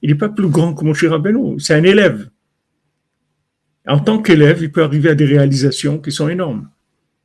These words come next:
Mais en tant qu'élève, mais sois un élève,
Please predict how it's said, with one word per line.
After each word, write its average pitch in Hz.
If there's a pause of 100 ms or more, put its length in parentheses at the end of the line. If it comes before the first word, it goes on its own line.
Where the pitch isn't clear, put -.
(280)
Mais 117
en 135
tant 147
qu'élève, 151 (480)
mais 160
sois 160
un 202
élève, 202